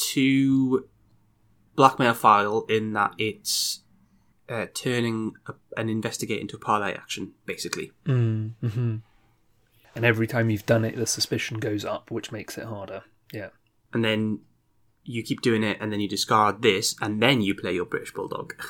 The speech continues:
Speaker 1: <laughs>
Speaker 2: <laughs> Yeah, yeah. Okay, the fake credentials aren't working.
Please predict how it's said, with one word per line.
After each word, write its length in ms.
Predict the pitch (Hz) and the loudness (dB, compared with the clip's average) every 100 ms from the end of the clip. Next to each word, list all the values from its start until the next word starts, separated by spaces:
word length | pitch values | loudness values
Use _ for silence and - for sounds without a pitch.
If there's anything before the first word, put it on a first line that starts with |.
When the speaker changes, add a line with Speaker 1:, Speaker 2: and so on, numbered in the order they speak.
| 117 - | -14 -8
Speaker 1:
<laughs> 240 | - - 151 | -8 -4 -6
Speaker 2:
<laughs> 300 | - 147 - | -6 -8 4
Yeah, 400 | 143 - - 170 185 160 - | 4 4 -2 0 0 0 0
yeah. 220 | 147 - - - - _ - _ - - - - _ | 2 2 -2 -16 -20 _ -20 _ -10 -10 -10 -14 _
Okay, 320 | 156 151 127 113 | 8 12 10 10
the 80 | |
fake 220 | 120 165 170 | 8 4 4
credentials 440 | - 127 - 117 | 2 2 0 -2
aren't 160 | 113 123 | -2 2
working. 400 | 120 123 135 | 0 0 -6